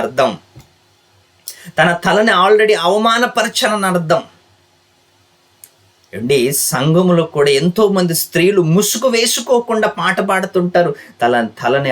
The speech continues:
అవమానపరుస్తూ పాడుతుంటారు. ఏమండి, మన బజార్లో మన భర్తని ఎవరైనా అవమానపరిస్తే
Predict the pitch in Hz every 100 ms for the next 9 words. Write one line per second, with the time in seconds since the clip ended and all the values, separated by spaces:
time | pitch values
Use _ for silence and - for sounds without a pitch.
0 | 110 117 143 160 185 175 160 165 - 160
1 | 156 139 139 135 127 139 131 - _ _
2 | _ _ _ _ _ _ _ _ _ _
3 | _ _ _ _ - _ - 110 131 117
4 | 107 92 117 127 151 147 139 135 127 123
5 | 123 143 - 175 151 156 180 180 147 151
6 | 190 196 196 180 185 202 214